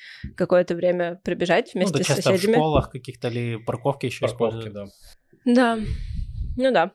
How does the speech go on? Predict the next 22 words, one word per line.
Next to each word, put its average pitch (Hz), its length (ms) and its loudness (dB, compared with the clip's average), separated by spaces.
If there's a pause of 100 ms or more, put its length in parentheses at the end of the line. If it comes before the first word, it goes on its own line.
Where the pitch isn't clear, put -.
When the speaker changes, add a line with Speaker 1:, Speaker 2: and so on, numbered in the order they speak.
(460)
Speaker 1:
Э, 196 400 4 (120)
вот. 190 300 4
Но 226 160 4
не 262 160 2
всегда 240 320 0
и 226 100 2
не 220 100 4
везде. 180 280 2
То 165 80 -2
есть 180 160 -2
есть 226 240 2 (380)
довольно, 190 600 2 (160)
ну, 160 200 0 (140)
есть 185 160 0
немалое 170 340 4
количество 170 380 -4
людей, 233 220 2
у - 20 0
которых 190 320 -2
нет 202 180 -4
никакой, 190 560 0
э, 165 340 2